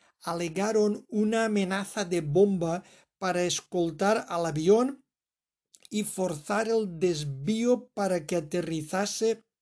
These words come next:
en la capital del país, Minsk, y detener así a Protasevich. El inaudito incidente y el arresto del destacado periodista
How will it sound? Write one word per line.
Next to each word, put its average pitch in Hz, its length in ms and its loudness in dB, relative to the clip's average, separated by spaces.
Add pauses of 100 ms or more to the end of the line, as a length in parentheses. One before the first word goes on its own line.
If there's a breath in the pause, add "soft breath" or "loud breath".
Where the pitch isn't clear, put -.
(680)
en 185 200 -2
la 170 140 0
capital 170 580 -2
del 175 220 0
país, 165 440 -2
Minsk, 160 540 -2 (1300 soft breath)
y 220 100 -2
detener 190 640 4 (260 loud breath)
así 240 600 0 (400 loud breath)
a 175 320 -2
Protasevich. 170 1200 -2 (1120)
El 208 220 6
inaudito 196 1000 0
incidente 190 1000 0 (180 soft breath)
y 190 120 0
el 180 100 2
arresto 190 560 -2
del 208 240 4
destacado 185 760 -2
periodista 170 800 -2